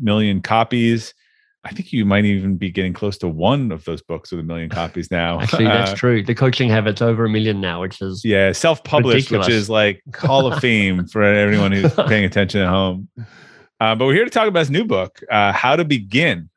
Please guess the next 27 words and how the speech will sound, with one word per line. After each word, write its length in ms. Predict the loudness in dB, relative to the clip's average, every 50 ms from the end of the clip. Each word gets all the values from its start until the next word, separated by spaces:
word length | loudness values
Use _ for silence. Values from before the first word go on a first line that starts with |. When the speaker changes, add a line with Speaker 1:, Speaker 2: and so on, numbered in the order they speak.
| _ -8
Speaker 1:
and 240 | -4 -2 -2 0 2
very 200 | 2 2 2 2
interesting 480 | 0 0 -2 -4 -2 0 0 0 0 0
timing. 520 | 0 0 0 2 2 0 0 -2 -4 -4
Uh, 240 | -6 -4 -4 -4 -4
comes 260 | -2 -2 -2 0 2
out 260 | 2 2 2 0 -2
the 80 | -4 -2
day 220 | 0 2 2 2 2
this 220 | 0 -2 -2 -2
episode 460 | -4 -4 -2 -4 -4 -4 -4 -4 -4 -2
publishes. 580 | -2 -2 -2 -2 -2 0 0 0 0 0 -2 -8 _ _ _ _ -20 _ _ _
Michael, 240 | 0 0 0 2 2
welcome. 380 | 2 2 2 2 0 -2 -2 -4
It's 100 | -4 -2
great 160 | -2 -2 0
to 60 | 2 2
have 160 | 2 2 2
you 60 | 2
back. 320 | 2 2 2 2 -2 -6 _ _ _ _ _ _ _ _ _ -6
Speaker 2:
Robert, 160 | -4 -4 -2
it's 100 | -2 0
nice 180 | 0 0 0 0
to 60 | -2
see 180 | -2 0 2 2
you 80 | 4 2
again. 440 | 2 0 0 -2 -2 -4 -8 -12